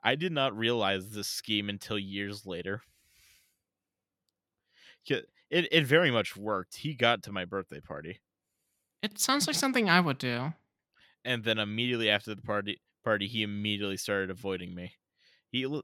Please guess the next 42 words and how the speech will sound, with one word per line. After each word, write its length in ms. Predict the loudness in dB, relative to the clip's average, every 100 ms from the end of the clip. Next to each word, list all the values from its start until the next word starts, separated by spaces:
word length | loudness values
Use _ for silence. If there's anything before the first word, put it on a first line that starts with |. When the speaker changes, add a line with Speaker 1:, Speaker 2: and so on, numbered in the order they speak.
| 0
Speaker 1:
then 200 | 0 0
later 300 | 0 0 0
on 160 | 0
became 320 | -4 -4 -4 -4
my 180 | -6
bully, 440 | -6 -8 -8 -10 -14
so, 300 | -10 -10 -10 -14 -18
you 100 | -8
know. 100 | -2
<laughs> 1700 | -2 -2 -10 -20 _ _ _ _ _ _ _ _ _ _ _ _ _
Speaker 2:
I 40 | 0
mean, 300 | 2 2 -2 -8 -20 _
you 120 | 0
know, 100 | 2
Speaker 1:
Me 80 | 4
and 60 | 4
Speaker 2:
you're 120 | 4
Speaker 1:
my 20 |
fr- 60 | 4
Speaker 2:
very, 300 | 4 0 -4 _
like, 160 | -8 -2
I 100 | 2
don't 100 | 4
wanna 160 | 4 4
be 140 | 4
mean 380 | 2 2 0 -2
or 60 | 0
anything, 380 | 0 0 -4 -4
but 200 | -6 -2
you're 120 | -2
very 520 | -2 -2 -2 0 -4
bullyable. 760 | -4 -2 -2 -2 -4 -4 -6 -8 _ _ _ _ _ _ _ _ _ _ _ _ _ _ _ _ _ _ _
Speaker 1:
Huh, 160 | -4 -4
so 160 | -4
that's 240 | 0 -2 -4
why 60 |
you 80 | -12
hang 200 | -12 -14
out 100 | -14
with 160 | -16 -16
me. 100 | -16 _ -14
<laughs> 80 | -8